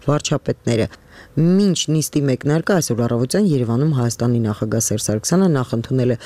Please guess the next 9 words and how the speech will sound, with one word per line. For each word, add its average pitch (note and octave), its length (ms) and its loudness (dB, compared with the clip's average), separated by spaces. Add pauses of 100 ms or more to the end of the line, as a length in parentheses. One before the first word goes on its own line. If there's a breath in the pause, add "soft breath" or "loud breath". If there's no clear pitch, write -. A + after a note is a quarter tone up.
(240 loud breath)
Ռուսաստանի C3 640 0
վարչապետ A2+ 500 -4
Դմիտրի A2+ 360 0 (100)
Մեդվեդևին, E3 640 0 (100)
ապա D#3+ 200 -2 (120)
Եվրասիական A#2 640 -2
տնտեսական D3+ 560 -2
միության C#3+ 360 0 (420 loud breath)
անդամ C3 340 0